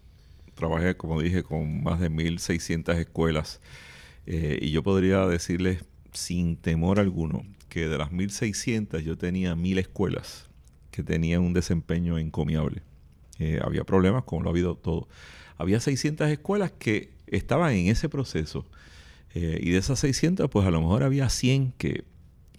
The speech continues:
no estaban dando el grado. Pero yo me atrevo a apostar que hay proyectos exitosos hoy en esas ochocientas cincuenta y seis escuelas que deberían servirnos de ejemplo para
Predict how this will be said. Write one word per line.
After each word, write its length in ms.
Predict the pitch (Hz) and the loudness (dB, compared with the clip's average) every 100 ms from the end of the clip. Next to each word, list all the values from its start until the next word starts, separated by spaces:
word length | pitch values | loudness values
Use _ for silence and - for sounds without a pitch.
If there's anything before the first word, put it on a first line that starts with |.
| - - - | -20 -20 -4
no 100 | 82 | 2
estaban 320 | 98 - 104 98 | 2 6 6 6
dando 280 | 95 98 | 6 6
el 80 | 87 | 4
grado. 340 | - 50 - - - - - - - | 4 0 0 -12 -20 -20 -20 -20 -4
Pero 560 | 104 92 90 92 92 - - - - - - - | 2 6 6 6 2 -6 -20 -20 -20 -20 -20 -2
yo 140 | 202 113 | 0 2
me 60 | |
atrevo 240 | 127 139 139 | 0 0 0
a 20 | |
apostar 420 | 165 - 143 151 | -2 -4 -4 -4
que 240 | - 82 | -2 2
hay 400 | 107 131 80 - - | 2 2 0 -2 -6
proyectos 800 | - 82 80 90 - 110 113 - - | -2 0 2 -2 -4 -4 -4 -10 -8
exitosos 760 | 110 - - - 110 - 123 - - | -6 -6 -8 -2 -2 0 -6 -8 4
hoy 240 | 120 101 - | 6 6 4
en 180 | 110 | 2
esas 240 | 87 - 117 | 2 2 0
ochocientas 640 | 107 92 - 101 - 117 | 2 -2 -2 -4 -4 -4
cincuenta 400 | 98 85 80 80 | -2 -2 -4 -4
y 20 | |
seis 200 | - 107 | -2 0
escuelas 420 | 113 - 135 107 - - - - - | -2 -2 -2 -2 -6 -14 -20 -20 -2
que 100 | 92 | 0
deberían 380 | 82 90 104 | 2 2 -2
servirnos 580 | 120 117 104 113 120 117 | 0 0 0 -2 -4 -2
de 120 | 101 | -2
ejemplo 600 | 85 117 120 - 82 82 - - | -2 -2 -4 -4 -4 -4 -10 -10
para 400 | 85 82 82 67 | -4 -2 -2 -4